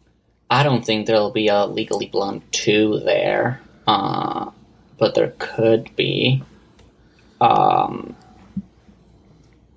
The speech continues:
is it like a How Do You Know? Is she in it? Yes. Um, Pleasantville would be too good to be true.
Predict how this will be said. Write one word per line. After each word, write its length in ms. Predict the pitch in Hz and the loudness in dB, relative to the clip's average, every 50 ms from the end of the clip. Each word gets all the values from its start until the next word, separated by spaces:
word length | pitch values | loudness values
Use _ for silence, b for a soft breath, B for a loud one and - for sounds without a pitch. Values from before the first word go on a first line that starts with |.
| _ - - _ _ _ _ _ - _ _ | _ -20 -20 _ _ _ _ _ -20 _ _
is 180 | - 107 - - | -10 -8 -8 -6
it 60 | - 101 | -4 -2
like 200 | 101 92 - - | -2 -2 -2 -2
a 100 | - 85 | -4 -4
How 420 | - - - - - - 113 107 | -4 -8 -12 -6 -2 0 2 2
Do 140 | 101 - 113 | 0 0 -2
You 220 | 107 - - 101 101 | -4 -2 -4 -4 -4
Know? 840 | 98 98 98 95 98 101 110 123 139 156 165 185 208 226 233 233 - | -4 -6 -6 -4 -4 0 2 2 4 4 4 4 2 2 2 0 -2
Is 100 | - 147 | -4 -2
she 200 | - - 196 196 196 | -2 0 0 2 2
in 120 | 196 196 | 2 0
it? 200 | 196 202 202 - - | 0 -2 -2 -4 -2
Yes. 400 | - 127 147 151 156 - - - - - | -2 0 0 -2 -2 -6 -12 -14 -10 -6
Um, 640 | - 143 147 147 147 147 143 147 147 151 147 147 - - - - - - _ _ _ _ _ _ _ _ _ _ _ _ _ _ _ _ _ _ _ _ _ _ _ _ _ _ _ _ _ _ _ _ _ _ _ _ _ - | -2 0 2 4 4 4 4 2 2 0 0 -2 -4 -8 -12 -14 -14 -16 _ _ _ _ _ _ _ _ _ _ _ _ _ _ _ _ _ _ _ _ _ _ _ _ _ _ _ _ _ _ _ _ _ _ _ _ _ -6
Pleasantville 600 | - - 147 143 135 143 123 110 113 107 107 104 107 | -2 0 2 2 2 2 2 2 4 4 4 4 2
would 160 | 107 104 101 | 0 0 -2
be 120 | - 98 | -4 -8
too 200 | - - - 110 | -4 -2 -2 0
good 240 | 104 - 107 95 - | 2 2 0 0 0
to 60 | - - | -2 -6
be 140 | - 101 | -6 -8
true. 880 | - - - - - 127 123 110 110 110 110 110 107 101 120 127 131 135 | -8 -10 -10 -10 -8 -4 0 2 2 2 2 2 0 0 0 -2 -4 -6